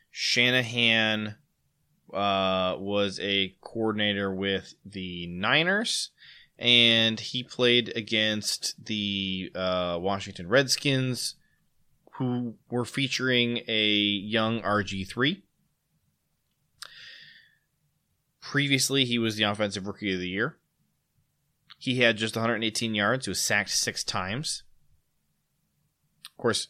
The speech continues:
McVay and LaFleur were both there, as well as Kyle Shanahan, and Mike Shanahan was the head coach. First time, uh, San Francisco won nineteen to eleven. Second time, they won twenty-seven to six. And I got a lot of quotes here from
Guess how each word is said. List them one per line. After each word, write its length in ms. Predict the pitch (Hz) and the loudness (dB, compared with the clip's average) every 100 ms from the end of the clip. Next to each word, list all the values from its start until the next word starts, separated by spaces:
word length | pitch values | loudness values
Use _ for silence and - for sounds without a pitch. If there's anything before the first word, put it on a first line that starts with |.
| _ 113 | _ -8
McVay 500 | 110 95 113 110 104 | -6 2 6 6 4
and 160 | 110 | -2
LaFleur 380 | 107 - 110 107 | -4 -2 0 0
were 80 | 101 | 0
both 260 | 101 98 | -2 -2
there, 280 | 107 101 98 | 0 2 2
as 160 | 90 90 | 0 -4
well 420 | 95 98 98 101 | -2 2 2 2
as 300 | 95 95 90 | 2 2 0
Kyle 300 | - 95 92 | 0 0 2
Shanahan, 580 | - 92 90 92 87 110 | 0 -4 -4 -4 -6 -6
and 220 | 92 82 | -6 -8
Mike 180 | 82 85 | -8 -6
Shanahan 340 | - 87 87 | -4 -4 -6
was 120 | 82 80 | -10 -10
the 60 | |
head 140 | 82 78 | -10 -8
coach. 360 | 73 80 - - - _ _ _ _ - | -10 -10 -14 -18 -20 _ _ _ _ -2
First 280 | - 156 - | 2 4 4
time, 380 | 139 139 139 - _ _ _ _ - - _ _ _ _ | 4 4 0 -8 _ _ _ _ -20 -20 _ _ _ _
uh, 720 | 104 110 110 107 107 104 104 | 4 6 8 8 6 6 2
San 180 | - 117 | 2 0
Francisco 400 | 113 107 - 113 | 0 -4 -2 0
won 340 | 104 107 104 | 2 2 2
nineteen 400 | 101 107 104 107 101 | 2 0 0 -4 -4
to 120 | 92 | -4
eleven. 380 | 90 92 127 160 _ | -2 -2 -2 -6 _
Second 340 | - 110 110 | 0 0 2
time, 300 | 110 113 113 104 | 0 0 -2 -4
they 80 | 98 | -4
won 320 | 98 98 95 | -2 -4 -6
twenty-seven 720 | - - 120 117 - 110 104 | -8 -4 -4 -2 0 0 -2
to 80 | - | -6
six. 560 | - 151 - - - - _ _ _ _ _ _ _ _ _ - | -2 -2 0 -2 -4 -12 _ _ _ _ _ _ _ _ _ -2
And 100 | 147 | 2
I 80 | 160 | 6
got 180 | 196 | 6
a 60 | 233 | 8
lot 160 | 180 135 | 8 8
of 80 | |
quotes 280 | - 123 - | 6 2 2
here 240 | - 123 110 | 2 2 2
from 580 | - 113 104 101 98 | 0 2 2 2 -2